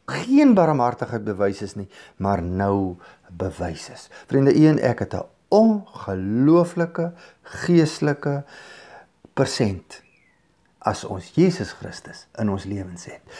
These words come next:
Dit is die geskenk wat ons kan kry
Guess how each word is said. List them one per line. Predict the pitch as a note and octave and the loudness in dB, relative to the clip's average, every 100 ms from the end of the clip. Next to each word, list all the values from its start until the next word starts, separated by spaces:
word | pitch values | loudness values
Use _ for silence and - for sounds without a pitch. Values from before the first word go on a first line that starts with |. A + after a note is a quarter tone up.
| - | -20
Dit | - C3 D3+ - - | 0 2 2 -4 -2
is | C#3 - - _ _ _ | 0 0 -10 _ _ _
die | G2 F2+ G2 F3+ | -14 -4 4 4
geskenk | - G2 - - F#2 - - - | 4 -6 -8 -12 -14 -16 -20 -6
wat | A2 A2 | -4 -2
ons | A2+ | -2
kan | - G#2 | -2 -6
kry | - G#2 G2 | -2 -2 -2